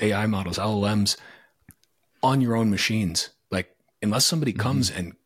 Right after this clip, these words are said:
Speaker 1: confiscates all your shit, you know, which let's, let's never rule it out, right? But
Speaker 2: Yeah, yeah.
Speaker 1: the, these decentralizing forces that allow people to be able to have more autonomy,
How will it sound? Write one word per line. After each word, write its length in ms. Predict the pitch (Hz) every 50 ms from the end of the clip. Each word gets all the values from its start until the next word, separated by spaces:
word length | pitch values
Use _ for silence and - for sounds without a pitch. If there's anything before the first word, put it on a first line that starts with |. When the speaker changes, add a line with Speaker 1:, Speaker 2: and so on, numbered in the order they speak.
| _ _ _ _ -
Speaker 1:
confiscates 680 | - - 107 110 123 - 120 - - - 107 104 98 -
all 240 | - - 104 104 107
your 160 | 101 85 82
shit, 540 | - - - - - 123 120 92 - - - - _ - - - - - - - - _ _ _ _ _ - -
you 80 | - 92
know, 100 | 85 82
which 440 | 92 101 95 90 - - - - - _ _ -
let's, 340 | - 107 101 - - - -
let's 180 | - 107 - -
never 260 | 120 107 104 110 107
rule 260 | 107 110 113 113 113
it 80 | 123 120
out, 240 | 95 82 98 - -
right? 260 | - 101 90 87 - - -
But 260 | - 107 101 - - _ _ _ _ _ _ _ _ _ _ -
Speaker 2:
Yeah, 220 | - 110 104 82 - - - -
yeah. 220 | - 110 - 175 - _ -
Speaker 1:
the, 420 | 104 117 117 131 127 131 127 - - 147 _ -
these 280 | 131 127 135 131 123
decentralizing 800 | 113 120 123 131 127 - 123 120 117 - 123 107 104 101 104 98
forces 420 | - - 98 98 95 - 107 98 -
that 100 | 92 87
allow 360 | 87 85 85 - 87 92 101
people 340 | 104 - - 98 92 - 92
to 120 | 90 - 82
be 200 | 90 82 80 87
able 240 | 87 92 101 80 82
to 320 | - - - 90 82 80 - _ _ - - -
have 340 | - - - 92 98 104 104
more 240 | 107 101 107 101 95
autonomy, 680 | 92 92 - - - 92 90 92 87 90 90 95 -